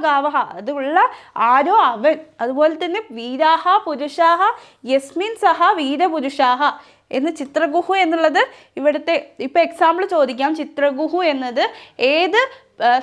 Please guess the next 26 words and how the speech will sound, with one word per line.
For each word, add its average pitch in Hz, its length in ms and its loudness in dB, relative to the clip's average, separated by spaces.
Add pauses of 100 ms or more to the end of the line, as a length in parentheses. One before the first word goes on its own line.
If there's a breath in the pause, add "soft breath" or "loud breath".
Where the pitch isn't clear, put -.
സമാസത്തിന് 285 680 0 (100)
ഉദാഹരണമാണെന്ന്. 247 960 0
അപ്പൊ 339 180 -6
ഏത് 311 180 0
സമാസത്തിന് 285 540 0
ഉഹ-, 277 240 -4 (120)
ഉദാഹരണമാണ്? 254 600 0 (320 loud breath)
ബഹുവ്രീഹി 262 560 -2
സമാസത്തിനാണ് 240 680 -2 (300 loud breath)
ഇവിടെ 233 240 0
ഉദാഹരണം. 208 540 0
കാരണം 311 320 4
എന്താണ്? 311 260 4 (120)
ചിത്രാഹ 285 460 2 (240)
ഗാവഹ 294 420 2 (100)
യസ്യ 277 380 -8
സഹ, 262 120 0 (420 loud breath)
അതുപോലെ 285 360 2
തന്നെ 330 160 0 (140)
വീ-, 254 220 -4 (100)
വീരപുരുഷാഹ 320 800 0 (260)
എന്നുള്ളത് 330 420 0
ഏതിൻ്റെ 311 280 0 (220)
എക്സാമ്പിളാണ്? 302 600 -2 (340 loud breath)
ബഹുവ്രീഹി 277 540 -4
സമാസ-, 269 380 -4